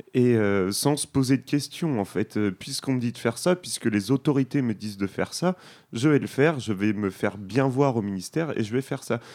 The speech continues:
Je vais même éviter mon père, euh, que ce soit dans le sept, enfin du, du cinq au sept, il va éviter son père parce que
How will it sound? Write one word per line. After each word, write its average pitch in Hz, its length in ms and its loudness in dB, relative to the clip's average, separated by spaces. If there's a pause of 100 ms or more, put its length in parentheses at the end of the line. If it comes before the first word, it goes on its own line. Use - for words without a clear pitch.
(160)
Je 107 140 0
vais 101 160 6
même 123 320 2
éviter 120 420 4
mon 110 180 -2
père, 135 460 0 (640)
euh, 92 720 4 (560)
que - 60 -14
ce 104 120 -2
soit 101 200 2
dans 95 140 4
le 95 40 2
sept, 131 360 0
enfin 95 260 -2
du, 90 240 -4
du 90 140 -8
cinq 120 280 -4
au 107 60 0
sept, 180 380 -2
il 95 220 -2
va 101 200 8
éviter 117 380 -2
son 104 200 -4
père 196 300 0
parce 107 240 -2
que 143 340 4